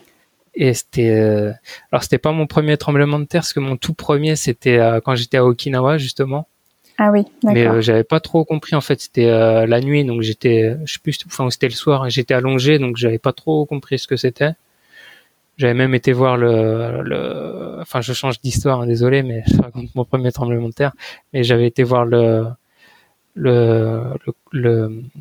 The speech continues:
Speaker 1: l'accueil de l'hôtel pour savoir si c'était un tremblement de terre. Et le gars, euh, limite, il,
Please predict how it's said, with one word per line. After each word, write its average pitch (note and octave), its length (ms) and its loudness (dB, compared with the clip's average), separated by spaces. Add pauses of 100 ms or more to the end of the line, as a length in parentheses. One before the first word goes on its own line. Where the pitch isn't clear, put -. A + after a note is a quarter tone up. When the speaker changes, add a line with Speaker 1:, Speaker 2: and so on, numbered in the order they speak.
(120)
Speaker 1:
l'accueil B2+ 420 0
de B2 80 4
l'hôtel C3 380 2
pour - 160 -16
savoir A#2+ 260 0
si - 80 -6
c'était - 140 -4
un A2+ 80 -2
tremblement B2+ 400 0
de A#2+ 60 -6
terre. C#3 240 0
Et A#2+ 100 4
le A#2+ 80 -4
gars, C3+ 240 4
euh, A#2 280 2
limite, B2+ 380 -4
il, A#2 460 0